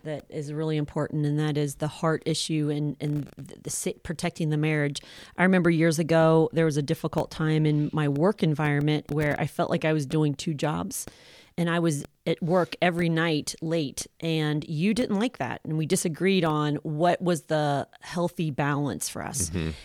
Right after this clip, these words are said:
Speaker 1: And I remember this was a hill you were gonna die on because it was super important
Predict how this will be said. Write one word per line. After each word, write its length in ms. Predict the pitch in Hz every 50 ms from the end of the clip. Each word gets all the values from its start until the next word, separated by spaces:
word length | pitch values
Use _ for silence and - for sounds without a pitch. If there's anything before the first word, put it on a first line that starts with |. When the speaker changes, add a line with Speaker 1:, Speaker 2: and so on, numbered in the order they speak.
| - -
Speaker 1:
And 120 | - 190
I 60 | 196 208
remember 520 | 214 226 226 220 247 294 311 262 208 180
this 300 | 156 147 170 226 - -
was 100 | 320 262
a 80 | 277 240
hill 220 | 202 226 247 240
you 160 | 240 208 220
were 80 | 226 214
gonna 160 | 233 220 214
die 360 | 180 175 175 185 214 220 180 147
on 240 | 143 139 156 156
because 440 | 143 170 160 - 180 170 170 156 147 -
it 140 | - 202 -
was 100 | - 170
super 380 | - - - 208 196 - 208 202
important 580 | 196 196 - - 202 - - 165 175 180 -